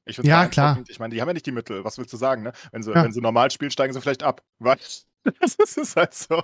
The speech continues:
Speaker 1: Von
Speaker 2: Ja.
Speaker 1: daher müssen sie halt, muss halt die Stärke rausholen. Das ist natürlich eine absurde Geschichte, was Union da geschafft hat, finde ich ganz
Speaker 2: Ja, stimmt
Speaker 1: beeindruckend.
Speaker 2: schon.
Speaker 1: Mit
Speaker 2: Ja,
Speaker 1: dem
Speaker 2: ja.
Speaker 1: Kader, da ist ja nix. Also,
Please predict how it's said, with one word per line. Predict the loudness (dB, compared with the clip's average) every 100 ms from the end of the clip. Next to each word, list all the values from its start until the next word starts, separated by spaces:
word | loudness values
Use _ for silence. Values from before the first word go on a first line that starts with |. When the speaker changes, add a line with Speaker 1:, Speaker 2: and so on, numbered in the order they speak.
| _
Speaker 1:
Von | -4 -4 4
Speaker 2:
Ja. | 6
Speaker 1:
daher | 8 6
müssen | 4 -2 -4
sie | -2
halt, | -2 -6 _ -12
muss | -8 -4
halt | -6
die |
Stärke | 0 -2 0
rausholen. | -4 -2 -6
Das | -10
ist |
natürlich | -14 -8
eine | -6
absurde | -6 -6 -4 -4
Geschichte, | -4 -6 -4 -6
was | -4
Union | -8 -8
da | -6
geschafft | -6 -6 -8 -6
hat, | -8 -8
finde | -16
ich | -8
ganz | 2
Speaker 2:
Ja, | 2
stimmt | 4 2 4
Speaker 1:
beeindruckend. | 2 0 _ _ _
Speaker 2:
schon. | -6
Speaker 1:
Mit |
Speaker 2:
Ja, | -2
Speaker 1:
dem | -2
Speaker 2:
ja. | -2 0 0
Speaker 1:
Kader, | 0 -4
da | -6
ist | -4
ja | -2
nix. | -2 -6 -10 -10 _ _ -6
Also, | -4 -4